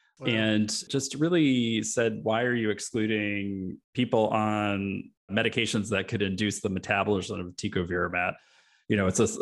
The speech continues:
Speaker 2: a subtle group, but why don't you provide them tecovirimat, but just give them open label tecovirimat so you can look at the P K interactions? So they really pushed us and were very supportive and provided us expert opinions about a whole range of topics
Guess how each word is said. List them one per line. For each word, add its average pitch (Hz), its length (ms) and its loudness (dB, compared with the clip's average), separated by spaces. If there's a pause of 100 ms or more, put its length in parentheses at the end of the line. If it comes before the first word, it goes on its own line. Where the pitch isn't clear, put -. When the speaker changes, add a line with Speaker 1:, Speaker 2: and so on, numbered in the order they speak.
Speaker 2:
a 117 60 4
subtle 117 340 4
group, 110 380 4
but 98 220 2 (260)
why 104 160 2
don't 110 160 0
you 107 80 -2
provide 110 400 0
them 110 140 0
tecovirimat, 98 640 -4
but 95 100 -4
just 104 200 -2
give 101 100 0
them 95 160 0
open 95 240 0
label 101 300 0
tecovirimat 92 600 -4
so 95 120 -2
you 90 100 -4
can 92 300 -4 (240)
look 101 180 2
at - 80 0
the 95 80 -2
P 107 180 2
K 95 240 0
interactions? 90 580 -2
So 110 120 4
they 117 300 2
really 117 260 2
pushed - 340 0
us 92 380 -2
and 101 520 0 (100)
were 110 140 4
very 113 360 4
supportive 98 800 0 (420)
and 98 300 -2
provided 101 520 2
us 92 420 0
expert 104 340 2
opinions 95 480 -2
about 92 260 0
a 98 60 0
whole 101 260 2
range 98 320 -2
of 139 140 -2
topics 143 720 -2